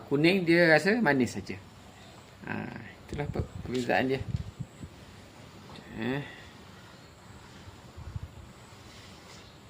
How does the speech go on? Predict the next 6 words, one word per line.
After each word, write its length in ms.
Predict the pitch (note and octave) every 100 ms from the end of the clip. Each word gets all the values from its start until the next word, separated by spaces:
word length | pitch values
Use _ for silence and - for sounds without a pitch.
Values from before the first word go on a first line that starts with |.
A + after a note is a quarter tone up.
| - - - - - - - -
Okey, 80 |
nampak 160 | B2 -
ni, 160 | A#2 C3
eh. 160 | F#3+ - - - - - - - - -
Ah, 240 | F#2 F2+
nampak. 240 | F2+ G2+